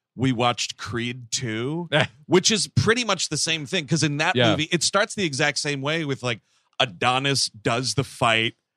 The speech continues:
Speaker 1: he doesn't take Rocky's help. He's like, "I'm gonna do without you." He fucks up and loses and, like, fucks up his life.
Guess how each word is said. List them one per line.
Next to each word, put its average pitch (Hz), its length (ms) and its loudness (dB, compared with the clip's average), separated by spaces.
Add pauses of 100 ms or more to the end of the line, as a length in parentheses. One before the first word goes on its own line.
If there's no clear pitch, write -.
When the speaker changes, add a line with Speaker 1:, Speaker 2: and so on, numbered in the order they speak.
(460)
Speaker 1:
he - 200 -10
doesn't 131 480 -2
take 131 240 -4
Rocky's 120 460 -2
help. 170 280 0
He's 120 120 -4
like, 107 120 -8
"I'm 113 100 -6
gonna 107 140 -10
do 117 140 -8
without 117 240 -2
you." 117 80 -4
He 120 80 -2
fucks - 400 -2
up 135 140 0
and 113 140 -6
loses 139 440 0
and, 113 120 -8
like, 113 180 -4
fucks 120 260 -4
up 92 100 -10
his 101 140 -12
life. 117 180 -2